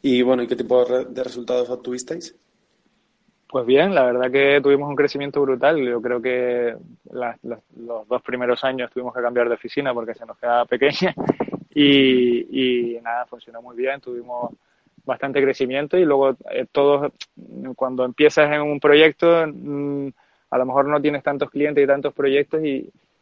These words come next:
Speaker 2: y tienes un poco más de tiempo. Entonces nosotros aprovechamos ese tiempo en investigar en campañas propias y tal, que luego, una vez que ya teníamos muchísimo trabajo, pues era, eh, experiencia que ya habíamos acumulado y podíamos aplicar en, en trabajos de otros clientes.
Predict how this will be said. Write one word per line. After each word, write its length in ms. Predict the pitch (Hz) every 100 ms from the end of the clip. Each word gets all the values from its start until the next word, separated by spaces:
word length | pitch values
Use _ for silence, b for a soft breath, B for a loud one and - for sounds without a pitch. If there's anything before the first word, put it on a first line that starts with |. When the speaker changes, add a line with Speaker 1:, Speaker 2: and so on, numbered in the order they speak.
| _ -
Speaker 2:
y 120 | 135
tienes 200 | 131 143
un 100 | 147
poco 200 | 147 151
más 140 | 151 135
de 100 | 123
tiempo. 360 | 147 147 123
Entonces 300 | 117 123 135
nosotros 320 | 123 123 131
aprovechamos 500 | 127 135 135 139 135
ese 200 | 135 139
tiempo 320 | 127 143 - 131
en 80 |
investigar 560 | 123 120 117 120 123 127
en 80 | 135
campañas 440 | 131 123 131 127
propias 380 | - 143 139 135 123
y 20 |
tal, 180 | 143 160
que 140 | 135
luego, 400 | 123 131 127 107 _
una 200 | 117 113
vez 140 | 120
que 140 | -
ya 120 | 127 123
teníamos 520 | 127 127 123 123 120 b b -
muchísimo 480 | 131 135 131 135 131
trabajo, 400 | 131 131 139 156
pues 220 | 135 127
era, 240 | 131 131 131
eh, 300 | 123 120 120
experiencia 460 | 120 123 127 127 131
que 80 | 131
ya 100 | 131
habíamos 280 | 131 127
acumulado 380 | 127 127 120 120
y 40 | 135
podíamos 300 | 180 127 123
aplicar 380 | 123 117 120 127
en, 180 | 131 -
en 80 |
trabajos 340 | 127 117 117 123
de 60 |
otros 180 | 120 -
clientes. 340 | - - -